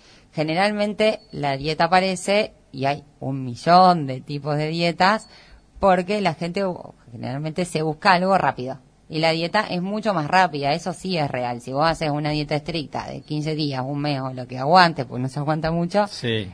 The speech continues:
Speaker 1: eh, vas a tener un descenso más rápido. En el cambio de hábitos, por ahí te, al tener permitidos más tipos de alimentos, es más lento. Ahora, la diferencia es que es para siempre.
Speaker 2: Claro, es
Speaker 1: Porque
Speaker 2: m-
Speaker 1: no se ter-, no se debería terminar. Si vos te enganchás, te enganchás en la rueda y la rueda va a seguir girando,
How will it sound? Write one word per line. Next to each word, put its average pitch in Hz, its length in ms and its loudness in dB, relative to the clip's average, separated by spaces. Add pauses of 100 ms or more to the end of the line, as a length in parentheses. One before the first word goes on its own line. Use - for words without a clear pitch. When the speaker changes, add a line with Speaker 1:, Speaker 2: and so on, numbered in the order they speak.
Speaker 1:
eh, 143 360 -2 (640)
vas 170 260 6
a 151 100 4
tener 190 280 0
un 151 120 -4
descenso 139 400 -8
más 135 160 -6
rápido. 127 340 -2
En 127 100 -6
el 131 120 -6
cambio 175 260 2
de 180 60 6
hábitos, 180 360 4
por 139 160 -6
ahí 143 100 -6
te, 135 240 -12 (440)
al 127 160 -12
tener 139 280 -2
permitidos 151 760 0
más 139 220 -4
tipos 151 260 -2
de 156 80 0
alimentos, 170 680 -2 (280)
es 240 140 -2
más 151 200 -2
lento. 139 340 -6
Ahora, 135 380 -2
la 127 80 -6
diferencia 147 400 -6
es 180 60 -6
que 151 80 -10
es - 40 -12
para 135 180 -6
siempre. 123 320 -12 (200)
Speaker 2:
Claro, 101 480 -2
es 175 60 -10
Speaker 1:
Porque 123 160 -2
Speaker 2:
m- 131 80 -2
Speaker 1:
no 147 100 0
se 156 120 -4
ter-, 147 120 4
no 143 220 -2
se 160 160 -2
debería 147 520 4
terminar. 147 460 4
Si 131 120 -8
vos 131 140 -6
te 160 100 -2
enganchás, 160 600 4
te 165 80 -2
enganchás 143 460 0
en 147 120 -6
la 143 120 6
rueda 175 400 8
y 165 40 4
la 131 160 0
rueda 143 180 0
va 139 80 2
a 135 60 0
seguir 135 240 -6
girando, 151 640 0